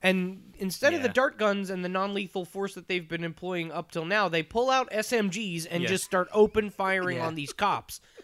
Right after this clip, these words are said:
Speaker 3: Yeah.
Speaker 1: Um,
Speaker 3: Some
Speaker 1: and a car
Speaker 3: fu-
Speaker 1: chase ensues.
Speaker 2: We got another car chase.
Speaker 1: The third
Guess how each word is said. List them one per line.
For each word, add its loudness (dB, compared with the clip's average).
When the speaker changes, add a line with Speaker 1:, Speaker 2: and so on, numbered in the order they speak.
Speaker 3:
Yeah. -2
Speaker 1:
Um, -6
Speaker 3:
Some -4
Speaker 1:
and 0
a -2
car 0
Speaker 3:
fu- -12
Speaker 1:
chase -4
ensues. -4
Speaker 2:
We -12
got -2
another -2
car -4
chase. -6
Speaker 1:
The -2
third 2